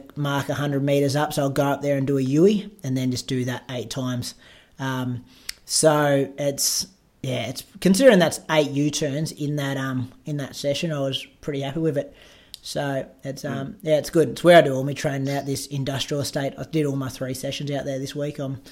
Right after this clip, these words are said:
Speaker 1: a bit like Josh Harris with his uni loop. It's, like, my spot, and I just, yeah, like to go out there and switch off and get it done.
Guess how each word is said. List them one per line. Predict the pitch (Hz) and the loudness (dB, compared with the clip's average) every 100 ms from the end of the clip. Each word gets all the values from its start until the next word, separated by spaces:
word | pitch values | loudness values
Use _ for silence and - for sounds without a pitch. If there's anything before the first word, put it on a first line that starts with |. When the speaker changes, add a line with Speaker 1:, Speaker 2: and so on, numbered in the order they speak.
| - - _ _ | -20 -20 _ _
Speaker 1:
a | 135 | 0
bit | 165 185 | 4 6
like | 156 | 4
Josh | 160 143 123 | 2 -2 -2
Harris | 143 151 156 | -2 -2 -2
with | 156 | -2
his | 143 131 | -2 -2
uni | 143 151 156 | -2 0 0
loop. | 147 139 139 | -2 -2 -6
It's, | - | -6
like, | 151 139 - - | -4 -6 -10 -14
my | 135 | -10
spot, | - - 143 175 | -10 -6 -2 -2
and | 170 | -2
I | 139 | -8
just, | 135 120 - _ - | -8 -10 -14 _ -12
yeah, | 127 123 127 | -10 -10 -12
like | 143 139 | -10 -10
to | - | -8
go | 139 139 | -6 -6
out | 139 135 | -8 -8
there | 139 | -10
and | 135 | -8
switch | - 139 - | -8 -10 -8
off | 139 | -8
and | 151 | -8
get | 139 139 | -6 -4
it | 131 | 0
done. | 165 160 | 0 0